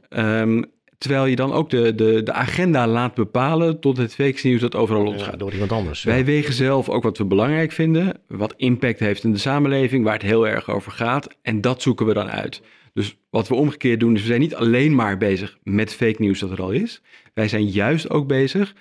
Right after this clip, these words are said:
Speaker 1: met het uitzoeken wat van belang is, wat klopt. En daar dubbel, dubbel, dubbel, dubbel check op. En dat publiceren we dan.
Speaker 2: Ja, en je zou kunnen zeggen, de lezers van N R C waren misschien toch niet zo gevoelig voor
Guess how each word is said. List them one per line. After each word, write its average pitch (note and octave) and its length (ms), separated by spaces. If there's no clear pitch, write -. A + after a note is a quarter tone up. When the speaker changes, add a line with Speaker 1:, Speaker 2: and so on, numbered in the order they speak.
Speaker 1:
met G#2+ 220
het - 180
uitzoeken A2 480
wat F#2+ 180
van F#2 160
belang F#2+ 400
is, G3+ 320
wat F#2+ 360
klopt. C#3+ 400
En A2 140
daar A2 200
dubbel, A#2+ 240
dubbel, A2+ 240
dubbel, A2+ 240
dubbel D#3+ 260
check E3 220
op. F#3+ 240
En A#2+ 160
dat B2+ 140
publiceren D#3+ 540
we G2+ 60
dan. F2 340
Speaker 2:
Ja, A2+ 240
en - 60
je D3+ 60
zou B2 160
kunnen A#2 180
zeggen, A#2+ 180
de A2+ 120
lezers A2+ 320
van B2+ 100
N B2+ 160
R A#2 40
C A2 180
waren A#2 160
misschien B2 220
toch F3+ 200
niet C3+ 140
zo G#2+ 140
gevoelig G#2 400
voor G2 280